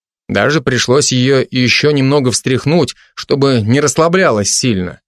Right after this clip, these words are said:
Всё же легче нести Велену, когда она и сама держится. Дальше мы двигались молча.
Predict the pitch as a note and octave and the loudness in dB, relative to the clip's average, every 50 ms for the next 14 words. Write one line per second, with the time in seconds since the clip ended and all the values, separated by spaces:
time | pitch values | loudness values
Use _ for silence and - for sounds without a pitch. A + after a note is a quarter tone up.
0 | _ _ _ _ _ _ _ - - - B2 B2 C#3+ D#3+ E3+ C#3+ - - - B2+ | _ _ _ _ _ _ _ -6 -4 -2 0 0 0 0 0 0 0 -2 -2 0
1 | C3 B2+ A#2 - - - C#3 B2+ A2 - _ - A2+ A2+ C3+ C3+ C3 D3 F3 F3+ | 0 0 0 -2 -4 -2 -2 -2 -2 -4 _ -4 -2 -2 0 0 0 0 0 0
2 | D#3+ B2+ A2+ G#2 G2+ - B2+ A#2+ A#2+ A#2 B2+ B2 B2 A#2+ A#2+ A#2+ A#2 A#2 - - | 0 0 0 -2 -2 -2 -2 -2 0 0 0 0 2 2 2 2 0 -2 -4 -6
3 | C3+ - - - C3 C3 B2 A2+ G2+ F#2 F2 A2 - _ - G#2 G#2 G#2 G#2+ F#2+ | -6 -4 -2 0 0 0 2 0 0 -2 -4 -8 -12 _ -4 -2 0 0 0 0
4 | F#2 - - F2+ - - - - - - _ _ _ _ _ _ _ _ _ _ | -2 -4 -8 -12 -10 -10 -10 -10 -10 -14 _ _ _ _ _ _ _ _ _ _
5 | _ _ _ _ _ _ _ _ _ _ _ _ _ _ - - G2+ A2 B2+ E3+ | _ _ _ _ _ _ _ _ _ _ _ _ _ _ -8 -4 -2 0 2 2
6 | F3 D#3 C3 - E3 D3 C#3 C3 A#2 A#2+ B2+ C3 A#2+ A#2 A2+ A2 G#2+ - - A#2 | 2 0 0 0 0 0 0 0 0 0 0 0 0 0 0 0 0 -2 0 0
7 | A2 G#2+ G2+ F#2 F#2 - - - - | 2 2 0 -2 -4 -8 -8 -10 -10